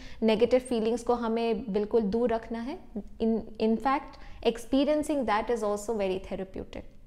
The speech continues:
कई बार लोग अपने कंसर्न्स को शेयर नहीं कर पाते, क्योंकि, you know, आप एक स्ट्रेंजर से मिल रहे हैं, आपको पता नहीं कि वो कैसा बिहेव करेंगे।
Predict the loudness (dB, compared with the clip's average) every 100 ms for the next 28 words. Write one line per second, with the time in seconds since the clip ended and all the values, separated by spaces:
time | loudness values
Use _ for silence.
0 | -18 -16 -4 2 4 4 4 6 6 6
1 | 4 -2 2 2 2 0 2 2 0 0
2 | -2 0 0 2 2 0 -2 -6 -4 -4
3 | 0 0 0 -2 0 0 -4 -12 -18 -16
4 | -2 0 0 -2 -4 -4 -4 4 2 2
5 | -12 -18 -18 -16 -8 6 8 8 4 4
6 | 2 2 0 0 -2 -2 -6 -6 -4 -4
7 | -4 -2 -2 0 0 -2 0 0 0 -2
8 | -2 0 2 2 0 -2 0 -2 -2 -4
9 | -4 -4 -6 -6